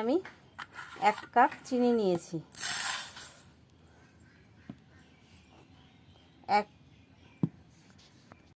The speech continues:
এখানে পাঁচটা ডিম নিয়েছি বড় সাইজের। যদি ছোট হয় তাহলে একটু বেশি নিয়ে নেবেন।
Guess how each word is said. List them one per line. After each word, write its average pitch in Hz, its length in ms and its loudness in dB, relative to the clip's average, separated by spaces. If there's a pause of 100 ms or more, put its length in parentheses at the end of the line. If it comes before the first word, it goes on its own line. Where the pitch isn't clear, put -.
(720)
এখানে 214 340 -2 (260)
পাঁচটা 208 440 2 (140)
ডিম 208 180 -2 (120)
নিয়েছি 165 400 -4 (420)
বড় 190 180 4 (140)
সাইজের। 160 460 -4 (680)
যদি 196 180 -6 (120)
ছোট 208 180 -4 (160)
হয় 220 240 2
তাহলে 190 280 0
একটু 202 120 -12 (120)
বেশি 190 280 -4
নিয়ে 214 200 -8
নেবেন। 214 220 -6